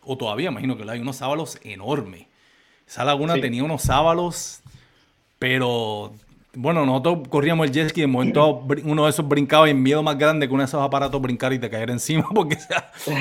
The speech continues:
Speaker 1: uno corriendo un jet ski, eso te cae encima, olvídate. Te llevó quien te trajo.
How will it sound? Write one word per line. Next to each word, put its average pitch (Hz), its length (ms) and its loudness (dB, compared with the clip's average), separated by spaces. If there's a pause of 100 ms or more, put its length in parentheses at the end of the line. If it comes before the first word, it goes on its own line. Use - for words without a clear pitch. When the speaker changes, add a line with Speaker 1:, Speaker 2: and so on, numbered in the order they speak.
Speaker 1:
uno 143 180 -4
corriendo 170 300 -2
un - 100 2
jet 165 140 4
ski, 170 100 -4
eso 151 160 -2
te 151 100 0
cae 156 140 2
encima, 160 260 -2
olvídate. 127 560 0 (540)
Te 120 140 -6
llevó 127 360 0
quien 139 160 -4
te 139 120 0
trajo. 107 400 -6